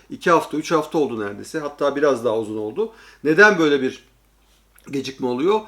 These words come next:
Ee, söz konusu olan şeyin, e, Öcalan'la kaynaklandığı iddia ediliyor. Belki de Öcalan, e, oturduğu yerden bütün bu süreci bence takip ediyor. Yani hem televizyon hem basın, e,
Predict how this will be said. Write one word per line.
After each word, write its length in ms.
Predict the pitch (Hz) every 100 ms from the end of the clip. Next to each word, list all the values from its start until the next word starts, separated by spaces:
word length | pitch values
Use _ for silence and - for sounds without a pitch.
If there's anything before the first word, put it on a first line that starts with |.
| - - - -
Ee, 200 | 131 135 -
söz 260 | 190 180
konusu 300 | 151 135 131
olan 220 | 147 139
şeyin, 380 | 135 139 139 202 _ -
e, 40 |
Öcalan'la 880 | 131 131 - - 165 175 143 127 120
kaynaklandığı 680 | 127 117 113 - 110 107 110
iddia 300 | 101 107 107
ediliyor. 260 | 98 107
Belki 300 | 123 160 160
de 60 | 143
Öcalan, 420 | 160 175 123 151 - - - - _ _
e, 80 | 123 123 123 - _
oturduğu 520 | - 135 147 147 165 170
yerden 500 | 147 127 117 143 190 - -
bütün 320 | 131 226 190
bu 60 |
süreci 400 | 147 135 131 135
bence 320 | 127 147 170 156
takip 340 | 123 113 123
ediyor. 360 | 123 139 104 110 -
Yani 220 | 110 104
hem 100 | 131
televizyon 600 | 131 120 113 107 123 113
hem 160 | 123
basın, 340 | 120 113 131 123 - - - _
e, 60 | _